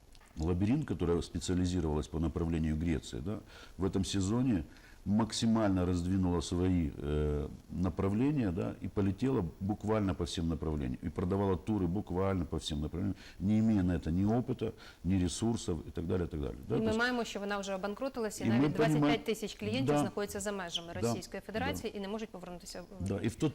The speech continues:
Speaker 1: пиковый
Speaker 2: в свою
Speaker 1: период,
Speaker 2: країну.
Speaker 1: когда компания собирала максимальные, э, финансы со своих туристов,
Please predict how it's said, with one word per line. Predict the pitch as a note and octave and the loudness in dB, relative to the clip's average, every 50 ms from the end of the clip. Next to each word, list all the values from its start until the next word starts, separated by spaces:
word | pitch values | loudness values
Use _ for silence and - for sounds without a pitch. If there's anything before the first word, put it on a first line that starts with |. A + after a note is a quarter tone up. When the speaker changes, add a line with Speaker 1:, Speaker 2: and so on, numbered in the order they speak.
| - - | -2 -4
Speaker 1:
пиковый | D#3 C#3+ - B2+ G#2+ G#2+ | -4 -2 0 2 2 2
Speaker 2:
в | |
свою | G2+ G#2 | 2 2
Speaker 1:
период, | A#2 G#2+ A2+ A2 | 2 4 4 4
Speaker 2:
країну. | G2 F2 - - | 2 2 0 0
Speaker 1:
когда | G#2 G2+ G#2 G#2 G2+ F2+ D2+ C2+ - - - - - - | 2 2 2 4 4 4 2 0 -2 -8 -18 -14 -6 -4
компания | F#2+ F2+ - G#2 G2+ F#2 E2+ | -2 -2 0 0 0 0 0
собирала | - - F2+ E2+ F#2+ F#2+ F#2 D#2+ D#2 D#2+ | 0 0 0 0 2 2 2 2 0 0
максимальные, | D#2+ F2 F#2 F2 - - G#2 G2 G2 F2+ E2+ D#2 D#2 D#2 D2 C#2 - - - - - - - - | 0 -2 -2 -2 0 0 2 2 2 2 2 2 2 0 0 -2 -4 -10 -20 -20 -20 -18 -10 -4
э, | - F2 E2 | -2 -2 0
финансы | - B2 C#3 D#3 D#3+ E3 D#3 - D#3+ D3+ - - - - - | 0 0 2 2 2 2 0 0 -2 -4 -4 -6 -10 -18 -16
со | - - G#2 | -14 -12 -10
своих | G2+ - B2 B2 A2+ - | -6 -2 0 0 0 0
туристов, | - A#2+ A#2 A#2 A#2 A2 - - G2+ F#2 | 2 2 4 4 4 2 0 -2 -4 -4